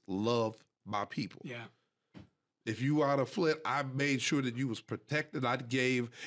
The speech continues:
Speaker 1: anything to make sure you made it home.
Speaker 2: Yeah.
Speaker 1: That was important to me.
Speaker 2: Mm.
Speaker 1: That's why I have the credibility
Speaker 2: Mm-hmm.
Speaker 1: because I didn't just start helping people.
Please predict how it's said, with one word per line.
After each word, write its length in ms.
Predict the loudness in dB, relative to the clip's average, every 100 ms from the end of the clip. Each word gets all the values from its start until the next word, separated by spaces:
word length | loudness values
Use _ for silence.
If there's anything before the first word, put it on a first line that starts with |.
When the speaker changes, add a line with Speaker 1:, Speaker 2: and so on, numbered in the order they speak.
| -4
Speaker 1:
anything 480 | 0 0 2 0 2
to 60 |
make 180 | 0 0
sure 180 | 0 0
you 220 | 2 2
made 300 | 2 2 2
it 100 | 0
home. 280 | 0 -2 -2
Speaker 2:
Yeah. 100 | -8 -10 -4
Speaker 1:
That 160 | -2
was 160 | -2 -2
important 480 | -2 -2 -4 -4 -8
to 80 | -10
me. 200 | -10 -10
Speaker 2:
Mm. 200 | -12 -12 -16 _ _ _
Speaker 1:
That's 220 | -2 -2 0
why 160 | 0 2 2
I 20 | 2
have 420 | 2 2 0 -2
the 80 | -2
credibility 720 | 2 2 2 2 0 2 0
Speaker 2:
Mm-hmm. 100 | 0
Speaker 1:
because 220 | 0 -2 -4 -18 -6
I 100 | -2
didn't 160 | 0 0
just 180 | -2
start 460 | -2 0 2 0 -4 _ _ _ _ 0
helping 300 | 2 2 0
people. 400 | 0 0 -4